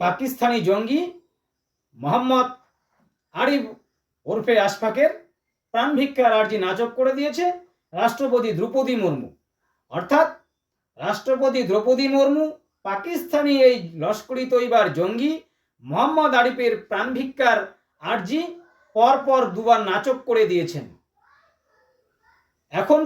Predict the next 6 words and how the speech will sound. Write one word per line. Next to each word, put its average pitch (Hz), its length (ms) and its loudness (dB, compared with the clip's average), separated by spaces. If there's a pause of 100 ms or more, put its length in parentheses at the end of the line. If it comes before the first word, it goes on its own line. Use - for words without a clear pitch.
শুধু 262 180 -2 (140)
সময়ের 233 360 0 (100)
অপেক্ষা, 294 400 0 (760)
এই 233 120 -6 (140)
পাকিস্তানি 269 640 -2 (100)
জঙ্গি 226 280 0